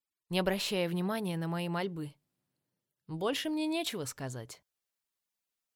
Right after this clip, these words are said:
Он скрестил руки и пожал плечами, всем своим видом демонстрируя безразличие. «А теперь, если мы закончили, полукровке лучше вернуться в замок.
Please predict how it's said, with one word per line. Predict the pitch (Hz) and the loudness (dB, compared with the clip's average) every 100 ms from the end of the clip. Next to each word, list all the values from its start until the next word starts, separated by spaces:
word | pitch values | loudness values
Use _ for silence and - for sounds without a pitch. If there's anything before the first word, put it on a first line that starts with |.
| _ _ | _ _
Он | 165 165 | -4 -4
скрестил | - 190 - 214 214 | -2 -2 0 4 6
руки | 269 285 185 | 4 2 -2
и | 175 | -2
пожал | 196 220 220 | -2 0 -2
плечами, | 226 247 - 247 170 160 - _ _ - | -2 -4 -2 -2 -2 -6 -16 _ _ -4
всем | - 302 | 4 4
своим | 285 285 294 277 | 6 4 4 4
видом | 269 208 170 | 6 6 4
демонстрируя | 170 196 208 - 226 196 185 | 2 2 2 2 4 4 2
безразличие. | 190 196 220 214 208 - 139 127 - _ _ _ _ _ _ _ _ _ _ _ _ _ | 0 2 2 2 -2 -2 -6 -10 -16 _ _ _ _ _ _ _ _ _ _ _ _ _
«А | 175 | -4
теперь, | 226 214 294 254 | -4 0 0 0
если | 254 254 247 | 0 0 0
мы | 254 | 0
закончили, | 247 254 - 302 285 - - - _ _ _ - - | 0 0 2 0 0 -6 -10 -14 _ _ _ -20 -6
полукровке | 247 285 285 349 330 311 | 2 2 4 2 2 2
лучше | 311 294 294 | 4 2 2
вернуться | 285 294 294 - 277 | 2 0 0 0 0
в | |
замок. | 254 294 208 - - | 2 2 2 -6 -14